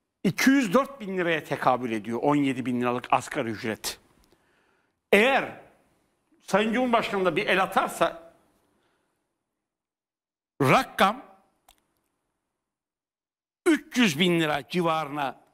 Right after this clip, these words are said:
tekabül edecek bir rakama gelecek. Yani üç yüz bin lirayla artık Sinan Burhan'ın asgari ücret dediği ama ülkenin asıl maaşı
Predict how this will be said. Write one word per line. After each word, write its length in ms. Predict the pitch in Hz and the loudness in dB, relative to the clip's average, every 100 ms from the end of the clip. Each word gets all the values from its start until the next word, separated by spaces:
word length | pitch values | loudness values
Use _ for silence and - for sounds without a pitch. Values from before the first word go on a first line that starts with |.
| _ _ _ _ _ _ | _ _ _ _ _ _
tekabül 460 | 190 175 190 180 170 | 0 2 2 2 -2
edecek 400 | 156 165 - - | -4 -6 -6 -4
bir 80 | |
rakama 400 | 139 135 143 139 | -2 -2 0 0
gelecek. 600 | 127 127 117 101 104 - _ _ _ _ _ - | -2 -2 -4 -6 -10 -16 _ _ _ _ _ 0
Yani 220 | 147 123 - - | 0 0 -2 0
üç 300 | 285 - 208 | 0 -2 -2
yüz 200 | 165 147 | 0 2
bin 180 | 202 | 2
lirayla 600 | 208 233 202 147 185 - - _ _ _ _ _ | 2 2 0 -4 -6 -8 -20 _ _ _ _ _
artık 380 | 190 262 - 214 - _ _ _ _ | 2 2 -4 -8 -8 _ _ _ _
Sinan 360 | - 208 240 233 | -4 0 2 2
Burhan'ın 320 | 254 233 208 | 0 0 2
asgari 420 | 139 175 - 220 | 0 0 0 -2
ücret 320 | 202 247 247 | 0 -2 0
dediği 260 | 190 156 220 | -2 0 0
ama 220 | 175 185 - | 0 -2 -2
ülkenin 680 | 196 - 214 220 320 - _ _ _ | -2 0 0 0 -2 -6 _ _ _
asıl 360 | 185 - 320 302 | 0 2 2 4
maaşı 440 | 214 202 180 - | 4 2 2 -2